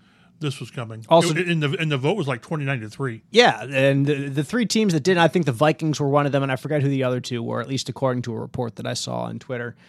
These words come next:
Speaker 2: Um, but, but anyway, yeah, you're right. It was, it was very, very much, uh, a widely favored measure across the N F L.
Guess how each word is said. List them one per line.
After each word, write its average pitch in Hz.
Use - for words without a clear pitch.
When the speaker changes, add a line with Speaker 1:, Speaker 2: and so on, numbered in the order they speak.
Speaker 2:
Um, 123
but, 120
but 131
anyway, 147
yeah, 151
you're 143
right. 135
It 135
was, 135
it 156
was 139
very, 135
very 151
much, 135
uh, 135
a 123
widely 139
favored 127
measure 127
across 123
the 127
N 117
F 113
L. 123